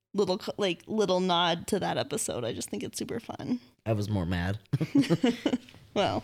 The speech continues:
Speaker 1: that's fair.
Speaker 2: So then we go to nineteen ninety-six, unless I missed something.
Speaker 1: Well, then, no, it, I guess it starts with An-,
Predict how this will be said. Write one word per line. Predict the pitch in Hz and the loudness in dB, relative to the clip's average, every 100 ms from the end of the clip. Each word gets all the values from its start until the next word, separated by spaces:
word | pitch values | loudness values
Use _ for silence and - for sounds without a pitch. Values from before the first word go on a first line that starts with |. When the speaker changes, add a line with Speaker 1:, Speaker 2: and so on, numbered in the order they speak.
| 349 | -6
Speaker 1:
that's | 226 - | -8 -6
fair. | - - 285 - - - - - - - - _ _ _ | -6 -4 -6 -8 -20 -20 -20 -20 -20 -20 -20 _ _ _
Speaker 2:
So | - 175 | 2 6
then | 190 | 8
we | |
go | 180 | 8
to | 156 | 6
nineteen | 156 151 170 156 | 4 2 2 4
ninety-six, | 151 135 127 - 160 156 - - _ _ _ _ | 2 2 -2 0 0 0 -12 -14 _ _ _ _
unless | 107 127 120 | -4 -2 -2
I | 139 | 0
missed | 131 120 - | 0 -2 -6
something. | 131 113 131 139 - _ _ _ | -6 -4 -4 -6 -10 _ _ _
Speaker 1:
Well, | 220 226 214 196 208 | 4 6 6 4 4
then, | 226 247 - | 4 4 6
no, | 247 233 - - | 4 4 0 0
it, | 208 214 - - | 2 2 2 4
I | |
guess | 226 247 | 6 4
it | 240 - | 4 2
starts | - - 233 214 156 - - - | 2 4 6 6 4 2 0 2
with | 226 - - | 0 2 0
An-, | 190 | 0